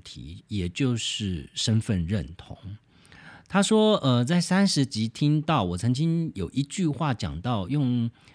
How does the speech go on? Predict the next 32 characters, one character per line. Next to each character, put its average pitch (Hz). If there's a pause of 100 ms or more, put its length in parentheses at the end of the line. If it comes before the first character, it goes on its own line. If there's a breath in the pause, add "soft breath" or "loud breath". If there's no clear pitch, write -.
(180 soft breath)
我 107
们 123
中 170
国 98
人 90
来 87
形 87
容 82
哦， 78
所 117
以 156
他 156
很 143
想 127
请 90
教 113
我 76 (120)
的 90
国 80
家 92
认 90
同 - (180)
哦。 - (1300 loud breath)
<laughs> -
这 143
真 135
的 135
非 139
常 120
有 90
趣。 98 (540 loud breath)
好， 95